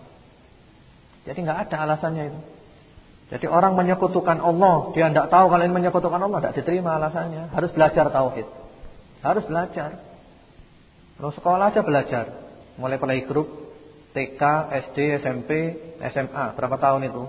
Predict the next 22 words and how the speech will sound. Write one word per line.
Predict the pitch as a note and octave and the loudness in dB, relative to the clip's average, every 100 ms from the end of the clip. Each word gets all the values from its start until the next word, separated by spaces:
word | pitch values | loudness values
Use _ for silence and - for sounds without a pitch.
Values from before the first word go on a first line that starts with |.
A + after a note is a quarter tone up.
| - - - - - - - - - - - - - _ _ _ _ _ - - _ - | -14 -20 -20 -20 -20 -20 -20 -20 -20 -20 -20 -20 -20 _ _ _ _ _ -20 -20 _ -12
Sampai | D3+ D#3 | -8 -6
S | F3 | -4
M | E3+ | -2
A | F#3 | -2
aja. | D3+ A2+ - - - - - - | -2 -4 -8 -18 -20 -20 -20 -4
Katakanlah | - D3+ F#3+ G3 | 0 4 4 6
lulus | F#3+ F#3 F#3 | 4 4 2
S | F3+ | -2
D. | E3+ E3+ C3+ - - - - | 0 -2 -4 -12 -16 -18 -10
Berapa | B2 C3 | -4 -2
tahun? | C3+ C#3 C3+ | 0 2 0
Mulai | C3 C3+ C3+ | -2 -2 -2
T | C#3+ | 0
K | D3 | 0
sampai | C#3 C3 C3 | 0 -4 -4
S | |
D. | C#3 B2 | -4 -2
Tambah | B2+ C3 | -2 0
playgroup | C3+ C3+ C#3+ C3+ | 0 0 2 0
sudah. | C3+ C3+ A2 - - - - | 0 0 -2 -6 -18 -16 -8
Kurangi | B2+ C3 | -6 -2
lagi. | C3 C3 B2+ | -2 -2 -6